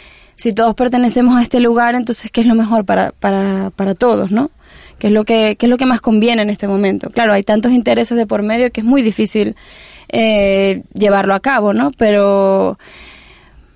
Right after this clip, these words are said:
pero yo voy con la bandera del, del, del, ¿sabes? Como de la actitud, eh, positiva y de, y de creer y confiar de que las cosas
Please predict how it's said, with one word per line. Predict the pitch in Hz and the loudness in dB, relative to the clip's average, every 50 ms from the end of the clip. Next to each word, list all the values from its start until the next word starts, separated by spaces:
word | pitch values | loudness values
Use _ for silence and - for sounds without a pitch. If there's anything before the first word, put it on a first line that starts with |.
| _ _ _ _ _ _ _ _ _ _ _ _ _ _ - | _ _ _ _ _ _ _ _ _ _ _ _ _ _ -2
pero | 233 226 220 214 | 0 2 2 2
yo | 214 214 | 2 2
voy | 214 226 233 226 | 2 2 0 0
con | 269 269 | 0 0
la | 277 269 | 0 0
bandera | 254 247 240 240 233 240 240 254 262 254 | 0 0 0 0 0 2 2 0 0 0
del, | 247 226 214 214 208 202 196 190 190 185 - - - | 0 0 2 2 2 2 2 0 0 -2 -4 -6 -8
del, | - 208 202 196 190 190 190 190 190 185 185 180 180 156 139 - - - - - - - - - - _ _ _ _ _ _ _ _ _ - | -6 -2 -2 0 0 2 0 0 0 0 -2 -2 -2 -4 -4 -6 -8 -10 -10 -10 -12 -12 -14 -20 -20 _ _ _ _ _ _ _ _ _ -14
del, | - 208 208 196 196 196 196 196 190 190 190 190 190 190 190 196 196 - - - - - - - - - - _ _ _ _ _ _ _ _ - - - _ _ | -4 -2 0 2 2 2 2 2 0 0 0 0 -2 -2 -4 -4 -6 -6 -8 -10 -14 -16 -20 -20 -20 -20 -20 _ _ _ _ _ _ _ _ -20 -20 -20 _ _
¿sabes? | - - 262 254 233 226 | -8 -4 -2 -2 -2 -2
Como | - - 214 208 196 | -4 -6 -4 -4 -2
de | 196 202 | -2 -2
la | 202 202 202 190 _ _ _ _ _ _ _ _ _ _ _ _ _ _ _ _ _ _ - - - _ _ _ _ _ _ - | 0 -2 -4 -4 _ _ _ _ _ _ _ _ _ _ _ _ _ _ _ _ _ _ -20 -20 -20 _ _ _ _ _ _ -6
actitud, | - 214 196 - 226 196 - - 233 240 247 254 254 254 262 | -6 -6 -2 -2 -4 -4 -2 -2 -2 0 0 0 0 0 -2
eh, | 254 254 247 240 233 226 220 208 202 202 - - - - _ _ _ _ _ | -2 0 0 0 0 2 2 0 0 -2 -4 -8 -10 -18 _ _ _ _ _
positiva | - 233 220 - 226 196 - - 247 262 269 277 269 254 233 | -4 -4 -2 -2 -2 -4 -2 -2 -2 0 0 0 0 0 0
y | 214 | 0
de, | 202 202 196 190 190 185 190 185 - | 0 0 2 2 2 0 0 -2 -4
y | - 202 190 | -6 -6 -2
de | 190 190 190 190 190 - | -2 -2 -2 -2 -4 -4
creer | - 214 208 208 214 226 240 240 | -2 0 0 2 2 0 0 0
y | 269 | -2
confiar | 240 240 233 214 196 - 247 254 254 247 | -2 -2 -2 -4 -2 -2 -2 -2 0 -2
de | 240 214 | -4 -4
que | - 208 | -2 -4
las | 202 202 196 | -4 -4 -4
cosas | - 202 196 - 214 202 | -6 -8 -8 -8 -10 -12